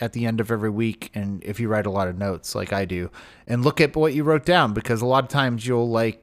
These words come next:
get a recommendation for a book or a movie from someone, you'll write it down, you'll forget about it by the following week, and it'll just be lost in your forever expanding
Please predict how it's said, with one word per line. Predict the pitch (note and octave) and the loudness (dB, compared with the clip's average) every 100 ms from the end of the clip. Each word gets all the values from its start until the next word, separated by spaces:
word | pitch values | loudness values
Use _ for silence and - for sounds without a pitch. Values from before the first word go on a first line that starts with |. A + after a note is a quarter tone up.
| - | -8
get | C#3 B2 | -2 0
a | |
recommendation | A#2+ A#2 A#2+ A2+ A2 A#2 - A#2+ | 2 0 -2 -2 0 -2 -2 -4
for | - | -2
a | F#2+ | -2
book | F2+ B2+ C#3 - | 0 2 2 2
or | A2+ | -2
a | G2+ | 0
movie | A2+ B2+ C3 | 0 0 -2
from | - C3 | -2 -6
someone, | - C3+ C3 C3 | -4 -2 0 0
you'll | A#2 G#2 | 0 0
write | A#2 A2 | 0 0
it | - | 0
down, | A2 A#2 B2 | 0 0 0
you'll | G#2+ | -2
forget | G2+ A2+ G#2+ A2 | -2 -4 -2 0
about | G2+ G2+ | 0 0
it | G2 - | 0 -2
by | G#2 G2 | -2 -2
the | G2 G2+ | -2 -4
following | - A2 G#2+ G2+ | -2 -2 0 -2
week, | G2 A2+ A#2 | -4 -6 -6
and | G2+ | -4
it'll | G2 | -4
just | G#2 G2+ | -4 -8
be | A2+ | -6
lost | G2 F#2+ G2 - G#2+ | -4 -2 -2 -4 -8
in | F#2+ | -4
your | F#2+ F2+ | -4 -4
forever | - - G#2+ G2 G2+ G2 F#2+ | -6 -4 -2 0 0 0 -2
expanding | - - - G2+ F#2+ G2 F#2+ | -8 -10 -6 -4 -2 -4 -6